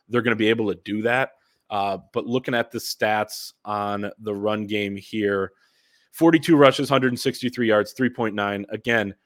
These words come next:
sack adjusted, that's four point nine yards per carry. So better than, uh, than maybe it shows up on the stat sheet, but I think still could be a little bit better. I think the coverage,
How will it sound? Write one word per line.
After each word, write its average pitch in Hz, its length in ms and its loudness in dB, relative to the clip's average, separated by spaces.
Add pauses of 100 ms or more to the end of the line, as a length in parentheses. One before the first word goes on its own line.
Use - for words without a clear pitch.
(140)
sack - 360 2
adjusted, 107 720 0 (280)
that's 104 480 0
four 110 320 0
point 113 300 -4
nine 113 240 0
yards 110 260 0
per 123 140 -2
carry. 113 360 0
So 101 440 0 (120)
better 131 600 -2 (380)
than, 110 360 0
uh, 95 360 -4 (280)
than 131 220 0
maybe 131 320 4
it 104 100 0
shows 110 460 0
up 98 300 -2 (520)
on 104 240 -2
the 113 60 -6
stat 117 340 2
sheet, 120 240 -4
but 113 120 0
I 107 40 2
think 110 220 -4
still - 260 0
could 104 220 -6
be 101 320 -4 (220)
a - 60 -10
little 107 200 0
bit 101 160 0
better. 104 280 0
I 131 40 -2
think 240 180 -4
the 233 80 0
coverage, 135 680 0